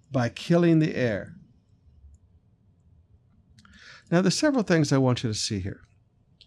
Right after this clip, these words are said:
They wanted to steal an inheritance that was not theirs. They wanted to steal an inheritance that was not theirs.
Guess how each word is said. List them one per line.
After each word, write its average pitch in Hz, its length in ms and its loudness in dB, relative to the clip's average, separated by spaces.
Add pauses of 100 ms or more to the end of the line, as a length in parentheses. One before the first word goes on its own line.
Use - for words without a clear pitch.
(1080)
They 180 100 0
wanted 196 240 2
to 165 100 2
steal 214 360 0
an 175 100 0
inheritance 156 1160 -2 (1900)
that 156 140 -2
was 135 140 -4
not 196 220 -4
theirs. - 500 -6 (1500)
They 147 240 0
wanted 165 300 4
to 135 40 -2
steal 226 500 0
an 151 140 2
inheritance 151 760 0
that - 140 -6
was 123 160 -8
not 156 260 -2
theirs. 139 480 -6